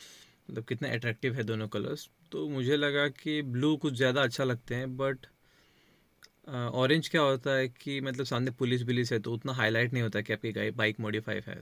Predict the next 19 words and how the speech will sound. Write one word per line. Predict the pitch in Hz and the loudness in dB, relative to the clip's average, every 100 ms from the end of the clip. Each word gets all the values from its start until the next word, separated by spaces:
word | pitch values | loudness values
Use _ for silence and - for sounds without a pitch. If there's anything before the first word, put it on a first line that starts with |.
| - - | -14 -10
तो | 110 110 113 _ _ - | -8 -8 -10 _ _ -4
यहाँ | 127 | -4
पर | 123 139 | 2 2
एक | 131 | 2
एडवांटेज | 113 117 120 127 120 | 2 0 0 0 0
है | 113 | 2
ऑरेंज | 107 104 - | 2 0 -4
का, | 123 170 - _ _ _ _ _ - | -8 -8 -10 _ _ _ _ _ -6
नहीं | 135 147 | -6 -6
तो | - 175 175 175 | -4 0 0 -2
आप | 170 - | -4 -2
कोई | 165 160 | 2 2
भी | 160 | 2
कलर | 147 131 | 0 0
डाल | 127 123 | 0 -2
सकते | 120 113 | -2 -4
हो, | 131 | -4
आपकी | 123 127 | -4 -4
मर्ज़ी। | 120 107 113 | -2 -4 -6